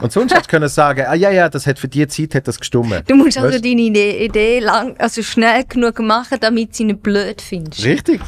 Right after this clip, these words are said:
Speaker 1: Aber wahrscheinlich, äh, ist das immer so.
Speaker 2: Ja, ja.
Speaker 1: Also,
Speaker 2: Ja, ja.
Speaker 1: und jetzt bin ich drum, bin ich so ein bisschen so, ah, ah, jetzt geht's irgendjemand anders an.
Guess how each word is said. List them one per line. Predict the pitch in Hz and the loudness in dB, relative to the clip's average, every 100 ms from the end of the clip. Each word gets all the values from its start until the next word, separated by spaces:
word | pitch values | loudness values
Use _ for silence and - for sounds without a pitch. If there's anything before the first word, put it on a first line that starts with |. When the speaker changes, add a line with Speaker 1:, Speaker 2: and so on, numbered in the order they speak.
| - - | -12 -8
Speaker 1:
Aber | 101 104 | -8 -4
wahrscheinlich, | 127 127 156 151 - | -4 -2 -2 -2 -6
äh, | 110 107 110 131 | -8 -8 -8 -8
ist | - | -4
das | 139 - | -6 -4
immer | 143 170 214 | -2 -2 -2
so. | - 214 - - | -4 -4 -4 -2
Speaker 2:
Ja, | 202 196 185 180 | 2 4 2 0
ja. | 185 170 165 | -4 -6 -4
Speaker 1:
Also, | - 190 | -2 0
Speaker 2:
Ja, | 220 | 0
ja. | 208 - | -2 -4
Speaker 1:
und | 107 | -2
jetzt | 113 131 | 0 0
bin | 143 | 0
ich | 131 | 0
drum, | 127 135 120 110 | 2 0 0 -4
bin | 107 | -6
ich | 101 | -6
so | |
ein | 95 | -8
bisschen | - 87 | -10 -8
so, | 92 | -6
ah, | 110 135 143 139 135 123 - | -6 -6 -8 -6 -4 -4 -4
ah, | 107 117 - 50 50 50 - 85 | -6 -6 -8 -8 -8 -8 -8 -6
jetzt | 90 - | -8 -6
geht's | 98 95 | -6 -4
irgendjemand | 92 87 85 | -4 -2 -2
anders | 80 85 85 | -4 -6 -6
an. | 80 80 | -6 -6